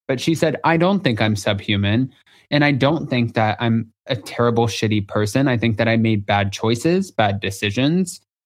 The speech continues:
but I think that I'm also a miracle to my family and to my mom." That part,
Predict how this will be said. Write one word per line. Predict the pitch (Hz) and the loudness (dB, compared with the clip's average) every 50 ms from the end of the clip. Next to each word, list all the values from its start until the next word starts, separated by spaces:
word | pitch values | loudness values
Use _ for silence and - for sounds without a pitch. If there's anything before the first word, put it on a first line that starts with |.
| _ _ - | _ _ -2
but | 147 147 | 0 2
I | 151 156 | 2 2
think | - 170 175 175 | 2 0 0 2
that | 180 175 | 2 0
I'm | 170 170 165 | 0 0 0
also | 170 156 - 170 165 | 0 0 0 2 2
a | 160 | 2
miracle | 156 156 165 175 175 170 - 151 139 139 - - 143 | 2 2 2 2 2 0 0 0 0 0 -2 -4 -6
to | - 147 | -2 0
my | 147 156 170 185 175 | 2 2 2 2 0
family | 175 120 107 104 101 101 104 98 - - | 0 0 0 0 0 -2 -2 -4 -4 -4
and | 123 127 113 | -4 -4 -2
to | - 151 | -2 -2
my | 147 147 151 156 | 0 0 2 2
mom." | 147 120 104 92 90 92 107 - _ _ _ _ _ _ _ _ - - | 0 0 -2 -4 -8 -14 -18 -20 _ _ _ _ _ _ _ _ -12 -6
That | - 110 139 156 185 185 - - | -2 0 2 2 2 0 -2 -6
part, | - - 139 135 131 127 117 - - | -4 -2 0 0 0 0 -2 -6 -12